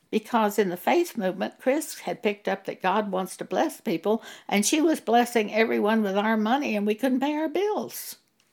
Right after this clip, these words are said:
The minute I got rid of Chris, now she wasn't doing it corruptly.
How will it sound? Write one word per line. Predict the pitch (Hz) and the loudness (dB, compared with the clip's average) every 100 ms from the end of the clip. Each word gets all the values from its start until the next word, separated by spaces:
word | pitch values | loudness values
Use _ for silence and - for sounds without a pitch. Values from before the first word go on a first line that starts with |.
| _ | _
The | - | 0
minute | 180 190 240 277 302 285 214 | 2 4 6 6 4 0 -4
I | 208 | -2
got | 208 190 | -2 0
rid | 202 247 | 0 0
of | 240 | -2
Chris, | - 147 131 156 - | -2 -2 -2 -4 0
now | 247 | 0
she | 247 359 | 2 4
wasn't | 320 311 226 | 4 4 2
doing | 185 214 233 170 | 4 4 4 2
it | 151 156 - _ | 0 -2 -4 _
corruptly. | - 214 165 220 233 - 131 - | 0 0 2 0 -2 -8 -10 -10